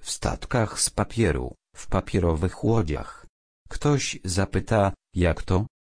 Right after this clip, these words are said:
Jak mógł człowiek przedostać się za morze w łodzi z papieru?” Odpowiadamy, drodzy przyjaciele, że owe statki to ni mniej, ni więcej tylko książki.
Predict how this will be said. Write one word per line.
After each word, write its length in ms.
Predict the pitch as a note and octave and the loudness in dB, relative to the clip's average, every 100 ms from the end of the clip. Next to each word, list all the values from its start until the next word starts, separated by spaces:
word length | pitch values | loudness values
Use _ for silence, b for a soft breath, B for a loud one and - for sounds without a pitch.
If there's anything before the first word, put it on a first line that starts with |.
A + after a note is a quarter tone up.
| _ _ - | _ _ -4
Jak 360 | C#3 F3 - | 0 0 2
mógł 460 | A#2 C#3 B2+ C3 B2+ | 4 4 4 4 2
człowiek 520 | - C#3 C3+ F#2+ - | 2 2 4 0 -2
przedostać 760 | - - B2 F#2+ E2 - F#2+ | -2 0 4 2 2 0 -2
się 320 | - - E2 D#2+ | -2 0 0 2
za 180 | G2+ | 2
morze 400 | G#2+ A#2+ G#2+ G2 | 4 2 4 2
w 140 | D2+ D#2+ | 2 2
łodzi 340 | G#2 A2 D#2+ | 2 2 -2
z 100 | - | -2
papieru?” 640 | G2 G2+ A#2 G2+ C2+ B1 - _ _ _ - | -2 -2 2 2 2 -4 -12 _ _ _ -2
Odpowiadamy, 960 | A#2 - F#2+ D#2+ D2 G2+ F2+ C#2+ B1 - _ - | 0 2 0 2 2 2 2 0 -2 -8 _ -2
drodzy 460 | G2+ G2+ D2 E2 | 2 2 2 -2
przyjaciele, 840 | D#2+ - E2 C2+ - C#3 A#2+ G2 F#2+ _ - | -2 -2 0 -2 0 0 2 2 0 _ -8
że 240 | F#2+ F2+ | 0 0
owe 360 | - A2+ G#2 G2+ | 2 0 2 2
statki 560 | - D3 D3+ - D3+ D3 | 2 0 -2 -2 -2 0
to 160 | F#2 | 2
ni 240 | F#2 G#2 A2+ | 4 4 6
mniej, 420 | A#2+ D3 D3 A#2 | 6 6 6 4
ni 200 | E2+ D#2 | 2 2
więcej 520 | F#2+ A#2+ A2+ E2 D2 | 2 2 2 0 -2
tylko 380 | - G2 - D#2 | -2 -2 0 -2
książki. 840 | - - B1 A#1 - - - - | -2 -2 -2 -2 -4 -6 -8 -8